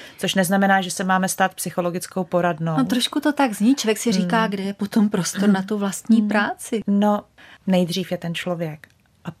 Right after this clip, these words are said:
Speaker 1: pak je ta práce a ne naopak.
Speaker 2: Kdo nabízí naslouchající ucho vám?
Speaker 1: Já mám obrovský štěstí, že mám ve svém muži nejenom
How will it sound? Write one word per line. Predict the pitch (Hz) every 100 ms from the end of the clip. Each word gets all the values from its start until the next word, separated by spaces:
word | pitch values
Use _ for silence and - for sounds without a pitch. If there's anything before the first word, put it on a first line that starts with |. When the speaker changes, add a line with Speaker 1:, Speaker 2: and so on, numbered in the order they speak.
| -
Speaker 1:
pak | 160
je | 165
ta | 160
práce | 175 147 156 - - 196 -
a |
ne | 175 170
naopak. | 165 160 156 - - - - - - - _
Speaker 2:
Kdo | - 180 190
nabízí | 185 196 196 202 202
naslouchající | 190 - 196 190 202 196 196 208
ucho | - 190 - 196
vám? | 202 208 226 240 - _ _
Speaker 1:
Já | 208 190
mám | 190 202
obrovský | - 190 196 185 -
štěstí, | 165 - 165 - 180 185 196 - _ 190
že | 185
mám | 190 190 190
ve | 185
svém | - 202
muži | 190 185 175 190 196 202 196 _ _ _ -
nejenom | 180 180 208 196 185